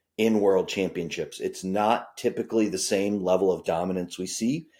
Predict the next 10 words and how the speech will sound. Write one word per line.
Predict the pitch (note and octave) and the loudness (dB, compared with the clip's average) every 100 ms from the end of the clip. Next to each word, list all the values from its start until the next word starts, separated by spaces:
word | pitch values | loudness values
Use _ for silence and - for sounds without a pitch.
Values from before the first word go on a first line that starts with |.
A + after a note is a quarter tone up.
| - _ | -20 _
for | A2+ | 2
the | G#2 | 2
U | G2+ G#2 | 4 6
S | G2+ - | 4 2
team | - A2 A#2+ A#2+ - _ _ _ _ _ _ _ _ - | 0 2 2 0 -10 _ _ _ _ _ _ _ _ 4
in | B2 | 8
a | A#2 | 8
world | G#2+ G#2+ G#2+ | 8 8 8
championship | - G#2 G#2 G#2 F#2+ F#2+ - | 4 0 -2 -2 -4 -2 -4
setting | - F#2+ F2+ F2+ | 0 2 2 0